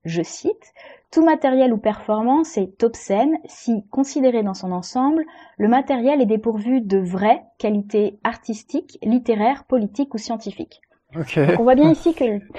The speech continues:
Speaker 1: <laughs> voilà, c'est, euh... on voit bien ici que le terme vraie qualité littéraire et artistique est un jugement non objectif correspondant à une vision élitiste d'un matériel populaire. Pour reprendre la chercheuse Susanna Passonen,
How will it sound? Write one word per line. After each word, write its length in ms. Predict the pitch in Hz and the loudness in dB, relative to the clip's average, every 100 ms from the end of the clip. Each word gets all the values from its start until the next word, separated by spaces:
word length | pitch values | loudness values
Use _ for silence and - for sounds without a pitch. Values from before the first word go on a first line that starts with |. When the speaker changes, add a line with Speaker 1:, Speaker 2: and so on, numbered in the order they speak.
| 202 180 | -6 -6
Speaker 1:
<laughs> 460 | - - - - - | -8 -16 -20 -20 2
voilà, 260 | 220 202 180 | 4 4 2
c'est, 320 | - 190 170 | -2 0 2
euh... 140 | 147 - | 2 0
on 100 | 196 | 0
voit 140 | 202 | 2
bien 180 | 214 285 | 4 4
ici 260 | 285 302 294 | 2 0 0
que 80 | 226 | 0
le 140 | 220 | 0
terme 260 | 240 233 208 | 2 2 2
vraie 280 | 202 269 | 2 2
qualité 400 | 269 233 220 262 | 2 0 0 0
littéraire 480 | 233 233 226 220 220 | 0 2 0 2 2
et 100 | 190 | 0
artistique 600 | 196 - 202 - 269 285 | -2 -4 -10 -4 -4 -2
est 120 | 208 185 | -2 -4
un 220 | 190 190 | -4 -4
jugement 560 | 175 208 202 202 196 196 | -2 -2 -2 -2 0 0
non 200 | 208 233 | 2 4
objectif 580 | 214 208 202 - 285 - _ - - - | 4 0 -4 -2 -2 -2 _ -20 -20 -6
correspondant 640 | - 247 254 - 262 254 254 | 2 4 4 0 0 2 2
à 120 | 220 | 0
une 200 | 208 208 | 0 -2
vision 360 | 196 202 214 214 | -2 -2 -4 -2
élitiste 540 | 247 226 220 - 302 202 | -2 -2 -4 -4 -6 -4
d'un 120 | 214 | -2
matériel 560 | 208 202 202 196 214 220 | -2 -2 -2 2 0 0
populaire. 560 | 185 - 175 123 - _ _ _ _ - - _ - - _ _ | -6 -4 -6 -6 -12 _ _ _ _ -20 -20 _ -16 -16 _ _
Pour 160 | - 208 | -2 4
reprendre 280 | 226 226 220 | 4 2 -2
la 80 | 190 | -2
chercheuse 640 | 185 185 - 214 208 180 | -2 -4 -4 -2 -2 -2
Susanna 460 | - 202 180 185 180 | -4 -4 -2 0 -2
Passonen, 580 | 156 - 175 196 277 | -4 -6 -2 0 2